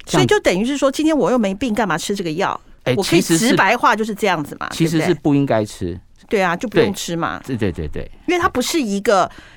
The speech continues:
Speaker 2: 预防的，它是一个治病的药，
Speaker 1: 对，对，对，对。
Speaker 2: 是可以这样子讲吗？
Speaker 1: 像，呃，对。基本上呢，我们在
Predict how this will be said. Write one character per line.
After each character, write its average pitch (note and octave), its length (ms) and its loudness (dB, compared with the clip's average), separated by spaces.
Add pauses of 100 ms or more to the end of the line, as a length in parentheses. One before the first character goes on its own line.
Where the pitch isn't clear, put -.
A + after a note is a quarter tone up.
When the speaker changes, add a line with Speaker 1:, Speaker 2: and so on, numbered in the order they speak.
Speaker 2:
预 D4+ 220 2
防 C3+ 320 -4
的， F#2+ 220 -4 (140)
它 - 100 -6
是 C#4+ 140 -4
一 A#3+ 60 -2
个 F#3+ 160 2
治 G2 220 0
病 E2 180 -2
的 - 100 -6
药， B2 160 -2
Speaker 1:
对， F2 120 -2
对， F2 100 -6
对， D2+ 40 -10
对。 - 40 -20 (180)
Speaker 2:
是 - 140 -4
可 D#4 100 2
以 F4+ 40 8
这 D4+ 80 6
样 D4+ 140 2
子 A#3 120 -4
讲 F#3+ 180 -4
吗？ C4+ 100 -4
Speaker 1:
像， D3 100 -2
呃， A#2 60 -2
对。 G#2+ 220 0 (380)
基 F4+ 140 4
本 B3+ 100 4
上 B3 240 2
呢， D#3 220 2 (140)
我 C3+ 100 2
们 B2 340 4
在 C#3 560 2